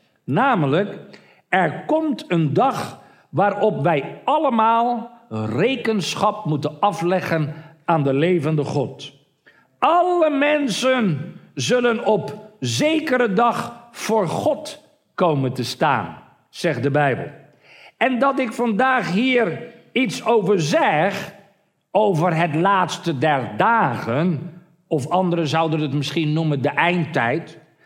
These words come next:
dan moet u niet nu opeens het vreemd vinden dat ik iets vreemds zeg, alsof ik een vreemde pias ben.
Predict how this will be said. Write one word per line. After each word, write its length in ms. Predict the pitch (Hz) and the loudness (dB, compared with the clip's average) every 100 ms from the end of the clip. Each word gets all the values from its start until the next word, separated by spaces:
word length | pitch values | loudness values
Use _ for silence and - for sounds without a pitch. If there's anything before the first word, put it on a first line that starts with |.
| _ _ - | _ _ -2
dan 380 | 240 262 240 - | 0 2 0 -2
moet 320 | 196 320 - | 0 0 -2
u 100 | 247 | -2
niet 400 | 226 254 311 311 | 0 0 -2 0
nu 440 | 196 220 277 254 202 - | 0 0 0 -4 -8 -4
opeens 800 | 214 247 247 247 226 160 - - - _ _ _ | -2 0 0 2 0 -2 -8 -12 -20 _ _ _
het 280 | - 220 - | -4 -2 -2
vreemd 640 | - 226 285 311 285 208 | -6 -2 2 2 0 -2
vinden 580 | - - 226 208 190 196 | -6 -2 0 0 0 0
dat 180 | 196 226 | 0 0
ik 140 | 202 | -4
iets 240 | 208 208 - | -2 -4 -4
vreemds 600 | - 320 269 262 208 - | -2 0 2 0 -2 0
zeg, 260 | 208 180 | -2 0
alsof 320 | 196 180 202 208 | -2 0 0 -2
ik 120 | 208 | 0
een 140 | 190 | 0
vreemde 400 | 160 220 214 214 | 2 2 4 0
pias 500 | 202 330 311 190 139 | 0 2 4 2 2
ben. 420 | 139 139 101 80 | 2 2 0 -8